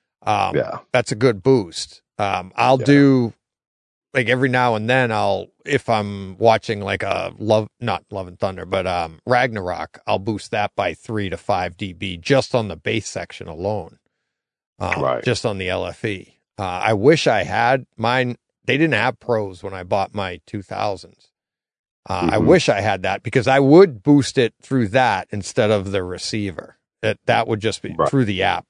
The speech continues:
Speaker 1: You just hit, you, I just boost up my subs a little bit. Um,
Speaker 2: Yeah.
Speaker 1: but yeah. So are you getting
Speaker 2: Do you
Speaker 1: good? Do you have a problem with it, or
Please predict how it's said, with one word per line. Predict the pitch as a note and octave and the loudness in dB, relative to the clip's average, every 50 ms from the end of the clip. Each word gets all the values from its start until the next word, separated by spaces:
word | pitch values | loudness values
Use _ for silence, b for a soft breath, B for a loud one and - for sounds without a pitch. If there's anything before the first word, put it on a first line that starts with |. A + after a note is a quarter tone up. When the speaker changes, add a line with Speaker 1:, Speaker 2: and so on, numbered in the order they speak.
| _ | _
Speaker 1:
You | - G#2+ | -12 -10
just | F#2 G2+ F#2 - | -8 -8 -8 -6
hit, | - A2 - - - | -6 -8 -6 -6 -6
you, | G2 F#2+ F2 _ _ _ - | -6 -6 -6 _ _ _ -6
I | G#2 G2 | -4 -4
just | G2 F#2+ - - _ _ _ _ _ _ _ _ | -4 -6 -8 -10 _ _ _ _ _ _ _ _
boost | - A2 F#2+ - - - | -10 -10 -10 -10 -10 -10
up | - - | -10 -10
my | F2+ F2+ D#2+ | -12 -16 -12
subs | - - G#2+ F#2+ F#2+ F2+ E2 | -8 -6 -6 -6 -6 -8 -10
a | F2 | -12
little | E2 E2 E2 D#2+ | -12 -12 -14 -10
bit. | D#2+ E2+ E2+ F2 - _ _ _ _ _ _ _ _ _ _ _ _ _ _ _ - | -8 -6 -6 -6 -8 _ _ _ _ _ _ _ _ _ _ _ _ _ _ _ -12
Um, | F#2 E2+ E2+ E2 D#2+ D#2 B B B B B B B B _ _ _ - | -10 -10 -10 -10 -12 -14 B B B B B B B B _ _ _ -16
Speaker 2:
Yeah. | D2 C#2+ C#2+ C#2+ C#2 C2+ C2 - | -16 -14 -12 -10 -8 -8 -8 -6
Speaker 1:
but | - G#2 - - - _ _ _ _ _ _ _ _ _ _ _ _ _ _ - - | -4 -4 -4 -4 -8 _ _ _ _ _ _ _ _ _ _ _ _ _ _ -10 -4
yeah. | A#2+ A2+ F2+ D#2+ - - _ _ _ _ _ _ _ _ _ _ _ _ _ - | -4 -4 -4 -4 -8 -14 _ _ _ _ _ _ _ _ _ _ _ _ _ 0
So | - C#3 B2+ A2+ | 4 6 6 6
are | A2+ | 6
you | A#2 B2 A#2+ | 4 2 4
getting | C#3+ C#3+ C3 - B2+ C3 | 4 4 4 2 0 0
Speaker 2:
Do | G#2+ | 2
you | G2 G2 G#2+ - _ _ _ _ _ _ _ _ _ _ _ - | 2 0 -2 -6 _ _ _ _ _ _ _ _ _ _ _ -2
Speaker 1:
good? | D3 C#3 B2+ - _ - - _ _ _ _ _ _ _ _ _ _ - - E2 - B2 | -2 -2 -2 -4 _ -18 -20 _ _ _ _ _ _ _ _ _ _ -18 -18 -18 -14 -4
Do | A2+ C#3 | 0 4
you | C#3 C3+ | 6 6
have | A2+ G#2 | 6 4
a | G2+ F#2+ | 2 -2
problem | - - A2+ F#2 G2+ C3 D#3 F#3+ G3 G3+ | -4 -2 0 2 4 6 6 6 6 6
with | A3 A3+ A3+ A#3+ | 6 6 6 8
it, | A#3+ A#3+ A3+ G3 | 8 8 8 6
or | C#3 A#2+ A2+ A2 | 6 6 4 2